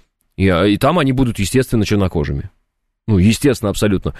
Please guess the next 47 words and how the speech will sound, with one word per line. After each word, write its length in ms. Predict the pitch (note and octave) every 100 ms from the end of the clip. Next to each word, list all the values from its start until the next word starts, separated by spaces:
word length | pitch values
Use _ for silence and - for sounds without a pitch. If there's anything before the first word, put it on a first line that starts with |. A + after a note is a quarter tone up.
| -
И 100 | G2+
мы 120 | A#2+
не, 80 | C#3
же 100 | B2
не 80 | C#3
будем 300 | E3 G#3 D#3+
к 140 | B2+
какому-нибудь, 580 | - A2 B2 G#2 G#2 F#2+
например, 460 | F2+ G#2+ G2 G2 E2
э, 340 | - E2 D#2 F2
народности, 520 | A#2+ D3 D#3+ B2+ -
где 220 | F2 A2+
есть 180 | G2+ -
у 40 |
них 120 | F#2+ -
свои 280 | A2 G#2
боги, 380 | E2+ B2+ D#3+ G2+ -
они, 200 | G2 F#2+
естественно, 360 | - E2+ E2+
африканские, 600 | E2 F#2+ C3 E3+ E3+ F2+
и 40 | D2+
они, 180 | G2+ F2+
естественно, 360 | - F2 -
чернокожие. 460 | E2+ F#2 F2 G2 F2
Мы 80 | G#2+
же 80 |
не 60 | B2+
будем 200 | D3+ D3+
говорить, 240 | A#2 F#2+ - -
«А 180 | - A2+
этого 220 | C#3 A#2+
нарисуйте 420 | A2+ G#2 B2 G#2+
белым». 360 | E2+ D2 C#2+ F2
Ну, 100 | A#2
что 220 | - A2
за 100 | E2+
бред? 260 | D#2+ D#2+ - _ _ -
Ну, 160 | C3+
какой? 400 | C3+ C3 C3 F2+
Ну, 300 | G#2 G#2+ F#2
что, 240 | - C3 F#2+
что 180 | C3
вы 80 | A2+
несёте? 480 | A2 G#2+ F2+ - A1 _
Они 200 | - C#3
нам 140 | D3 C#3+
скажут, 380 | F3+ A3 F3